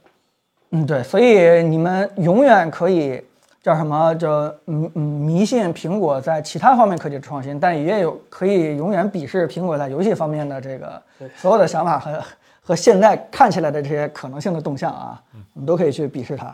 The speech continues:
Speaker 1: 嗯。第一经常苹果不懂游戏，对啊，苹果出什么好游戏了吗？对吧？你自-，你自己看那个 App Store。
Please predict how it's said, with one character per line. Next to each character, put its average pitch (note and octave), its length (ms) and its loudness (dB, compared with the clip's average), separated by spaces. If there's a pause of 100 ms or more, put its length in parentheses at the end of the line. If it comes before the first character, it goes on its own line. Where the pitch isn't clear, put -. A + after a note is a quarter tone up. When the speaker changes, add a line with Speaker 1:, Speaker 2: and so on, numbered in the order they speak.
(120)
Speaker 1:
嗯。 B2 100 -14 (1000)
第 F#3 80 -2
一 - 20 4
经 G3 100 4
常 F#3+ 220 2
苹 F#3 300 -2
果 D3+ 160 6
不 E3+ 160 2
懂 C#3+ 120 2
游 B2+ 140 -8
戏， D#3+ 260 -4 (360)
对 A#3 100 0
啊， C4 180 -2
苹 A#3+ 140 -4
果 B3 100 0
出 A3+ 160 -2
什 A3 80 0
么 A3 80 2
好 G#3+ 120 -2
游 D3+ 100 -4
戏 F3+ 100 -2
了 F3 80 2
吗？ D3 380 -4 (160)
对 - 100 -20
吧？ - 220 -12 (120)
你 C#3+ 140 -12
自-， - 240 -18
你 F3 100 -4
自 A#3 120 -2
己 G3 80 4
看 - 260 0
那 F#3 200 2
个 D3+ 420 0
App E3+ 160 -2
Store。 D#3+ 340 0